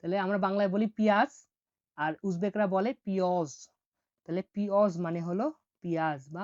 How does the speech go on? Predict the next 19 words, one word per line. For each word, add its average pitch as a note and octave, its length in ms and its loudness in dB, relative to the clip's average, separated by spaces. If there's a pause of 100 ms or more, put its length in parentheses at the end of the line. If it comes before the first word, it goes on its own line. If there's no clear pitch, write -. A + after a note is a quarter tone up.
অনিয়ন, D3 400 -12 (200)
পিয়াজ। C3 360 -10 (1080)
পরবর্তী A3+ 600 0 (220)
অক্ষরটি A3+ 420 -4
হলো A#3 200 0 (140)
কিউ। A3+ 180 4 (920)
কিউ G#3+ 140 2
এর A3+ 100 4
উচ্চারণ A3 260 -2
হয়ে G#3 200 0
থাকে A3 200 -2 (800)
ক - 40 -2 (260)
হিসেবে, F#3 320 0 (460)
but F#3 200 -2
এটা G3+ 260 0 (1120)
কে, B3+ 140 0 (420)
কে B3 120 -2 (140)
যে A3 180 0
ক A#3 100 -4